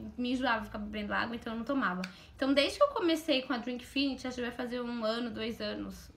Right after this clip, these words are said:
Acho que vai fazer uns dois anos quase já. E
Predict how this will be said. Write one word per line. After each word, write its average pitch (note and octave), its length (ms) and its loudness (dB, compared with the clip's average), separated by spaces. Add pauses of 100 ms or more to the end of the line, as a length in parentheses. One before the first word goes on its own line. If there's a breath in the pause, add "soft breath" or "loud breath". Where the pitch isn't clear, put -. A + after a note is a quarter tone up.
(100)
Acho G#3+ 200 -16
que - 100 -20
vai - 120 -8
fazer G#3 220 -10
uns G#3 140 -6
dois A#3 300 -6
anos G3+ 260 -6
quase F#3+ 280 -6
já. G3 240 -4 (680 loud breath)
E G#3 640 0